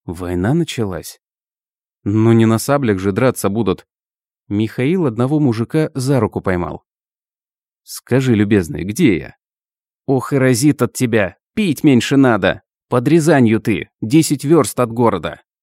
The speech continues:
Мужик хихикнул, дальше побежал. Рязань? Да как он сюда попал? От Питера до Рязани тысячи километров, а он не помнил, чтобы на поезде ехал или самолетом летел.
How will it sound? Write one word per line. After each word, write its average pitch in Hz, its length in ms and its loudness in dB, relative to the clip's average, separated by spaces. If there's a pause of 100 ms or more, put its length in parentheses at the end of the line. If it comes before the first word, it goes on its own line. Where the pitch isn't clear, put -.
(520)
Мужик 123 360 0
хихикнул, 123 640 -2
дальше 98 360 -2
побежал. 90 580 -6 (640)
Рязань? 95 600 -4 (400)
Да - 200 -10
как - 260 -10
он 160 100 2
сюда 165 340 0
попал? 113 540 -6 (460)
От - 180 -4
Питера 120 360 -2
до 101 120 0
Рязани 117 440 2
тысячи 135 540 -6
километров, 120 840 -4
а 104 120 -4
он 117 140 4
не 156 80 4
помнил, 165 360 2
чтобы 104 380 -4
на 98 120 -2
поезде 113 420 0
ехал 104 380 -2
или 98 300 -4
самолетом 98 680 -4
летел. 107 480 -2